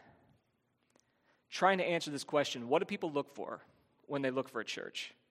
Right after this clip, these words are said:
And I'm ashamed to admit, I've spent a lot of time worrying about this. I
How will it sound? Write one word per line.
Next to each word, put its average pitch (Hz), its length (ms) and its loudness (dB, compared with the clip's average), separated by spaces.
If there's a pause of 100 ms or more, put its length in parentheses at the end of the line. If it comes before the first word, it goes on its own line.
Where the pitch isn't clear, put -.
(1000)
And 147 100 6
I'm 190 80 10
ashamed 196 320 4
to 156 80 6
admit, 139 300 6
I've 135 140 6
spent 165 320 0
a 143 60 4
lot 143 380 4
of 139 120 -2
time 117 460 0 (180)
worrying 127 400 2
about 95 280 -6
this. - 360 -10 (420)
I 143 260 6